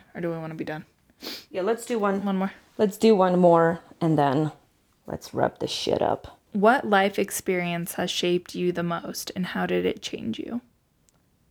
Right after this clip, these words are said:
Speaker 2: I think when I decided to leave Ukraine and come to United States, I was nineteen. And at that point, I haven't been on the airplane. I haven't even left Ukraine. And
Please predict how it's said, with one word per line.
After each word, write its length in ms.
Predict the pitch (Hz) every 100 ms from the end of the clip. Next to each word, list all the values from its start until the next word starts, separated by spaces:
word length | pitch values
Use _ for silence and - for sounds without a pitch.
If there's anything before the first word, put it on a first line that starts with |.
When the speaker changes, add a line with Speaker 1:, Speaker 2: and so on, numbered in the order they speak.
| _
Speaker 2:
I 80 | -
think 340 | 196 226 240 269
when 160 | 262
I 160 | 226 196
decided 720 | 175 180 - 170 165 175 180
to 180 | - 180
leave 300 | 165 170 175
Ukraine 520 | 180 180 165 160 170
and 140 | 180 180
come 320 | 180 170 170
to 200 | - 180
United 460 | 180 170 160 165
States, 320 | - 170 170 185
I 80 |
was 220 | 170 165 165
nineteen. 720 | 156 160 - 170 160 185 233 _ _ _ _ _ _ _ _ _ _ _ -
And 440 | 170 165 165 170 - - - _ -
at 160 | 180 170
that 260 | 160 -
point, 460 | - 175 160 165 170 -
I 80 | 160
haven't 440 | 156 160 165 160
been 240 | 160 151 -
on 160 | 160 156
the 200 | 156 -
airplane. 580 | 170 175 - 185 196 220
I 80 | 165
haven't 460 | 160 160 156 160 -
even 260 | 165 170 160
left 360 | - 143 -
Ukraine. 500 | - - - 50 50 - _ _ _ _ _ _ _ _ _ _ _ _
And 680 | 185 180 175 170 170 170